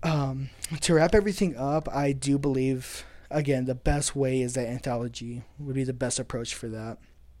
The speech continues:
Um, I'm still waiting on a follow-up film for the original. Love to see Clovey as a full adult rampaging through, maybe a different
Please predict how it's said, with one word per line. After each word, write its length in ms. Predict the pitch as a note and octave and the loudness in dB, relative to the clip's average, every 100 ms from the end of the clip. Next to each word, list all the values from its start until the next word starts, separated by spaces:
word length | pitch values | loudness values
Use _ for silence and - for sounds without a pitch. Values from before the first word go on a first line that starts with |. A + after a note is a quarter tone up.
| - - - - | -20 -20 -16 -6
Um, 520 | C#3 A#2+ G#2+ A#2 B2+ - - - - - - - | -4 -4 -8 -10 -14 -18 -20 -20 -20 -20 -20 -10
I'm 100 | D3+ | -4
still 260 | - F3 | 6 6
waiting 280 | F3+ E3+ F3 | 8 4 2
on 120 | E3+ | 0
a 40 | E3+ | 0
follow-up 440 | E3+ F3+ F3+ C3 | 2 2 2 0
film 220 | - C3+ | -4 -6
for 400 | C3+ C#3 B2+ B2+ A#2+ | -4 -2 -2 -2 -6
the 140 | C#3+ | -8
original. 580 | B2+ D3 D3 C3+ A#2+ A#2+ - - - - | 0 0 0 -6 -6 -10 -14 -20 -18 -2
Love 200 | D3 C3+ | 0 0
to 120 | C#3+ | -2
see 440 | - C#3+ C3+ C3+ C3 | -2 0 0 -2 -4
Clovey 480 | - C#3+ C3 C3+ B2+ | 0 0 2 0 0
as 140 | B2+ | -2
a 100 | A#2+ | -6
full 800 | - - - D3 C#3+ C#3 C#3 C#3 | -10 -12 0 4 6 6 4 2
adult 840 | C#3 B2 C#3 C3 C#3 D3 - - - - - - | -2 -2 0 2 2 -2 -8 -10 -14 -20 -20 -6
rampaging 580 | C#3 C#3 C3+ C#3 C3+ C#3 | -2 -2 -2 -4 -2 -6
through, 600 | C#3 C3+ C#3 C#3+ D3+ C#3+ | -6 -2 0 0 -2 -6
maybe 380 | C#3+ C#3 C3+ C3+ | -2 0 2 0
a 80 | B2+ | 0
different 460 | C3+ C#3 D3 B2 | -2 -4 -2 -6